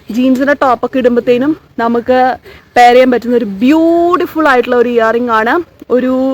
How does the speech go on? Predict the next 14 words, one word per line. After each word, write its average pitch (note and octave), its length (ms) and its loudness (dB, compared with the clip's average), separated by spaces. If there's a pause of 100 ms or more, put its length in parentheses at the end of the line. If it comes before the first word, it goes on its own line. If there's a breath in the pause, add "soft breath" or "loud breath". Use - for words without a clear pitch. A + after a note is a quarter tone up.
(580 loud breath)
ഇങ്ങനെ C#4 180 0 (120)
വളഞ്ഞിരിക്കുന്ന B3+ 760 0 (260)
ടൈപ്പ് A#3+ 380 -2 (160)
ഒരു B3 140 -2 (140)
ഇയറിംഗ് A#3 300 0
ആണ്. A3+ 120 -2
അതിൻ്റെ A#3+ 180 -2 (120)
കളറാണ് F4 560 0
എനിക്ക് C#4 240 -4
ഏറ്റവും C#4 220 -12
ഇഷ്ടപ്പെട്ടത്. B3 440 -6
എന്തൊരു G4+ 480 -2
അട്രാക്റ്റീവ് D#4+ 580 -4
കളറാണല്ലേ, C#4 560 0